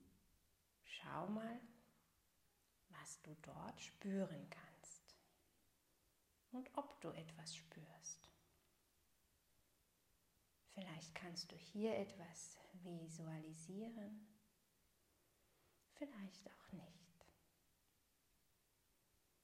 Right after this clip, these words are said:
Du kannst dir auch hier in diesem Zentrum wieder vorstellen, einen Energieball in der Größe einer Orange.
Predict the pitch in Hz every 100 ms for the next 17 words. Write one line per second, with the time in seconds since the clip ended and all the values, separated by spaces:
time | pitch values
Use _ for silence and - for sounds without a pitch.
0 | - - - - - - - - - -
1 | 196 196 196 196 - 170 175 - - 233
2 | 247 208 208 233 269 262 - 233 220 226
3 | - 226 208 165 165 - - 160 170 175
4 | - - 214 247 311 370 - - - -
5 | - - - - - - - - - -
6 | - - - - 190 170 165 156 151 156
7 | 170 160 151 156 170 165 170 254 254 311
8 | - - - - - - - - 175 165
9 | 160 - 165 175 - 214 214 214 220 226
10 | 233 175 170 175 -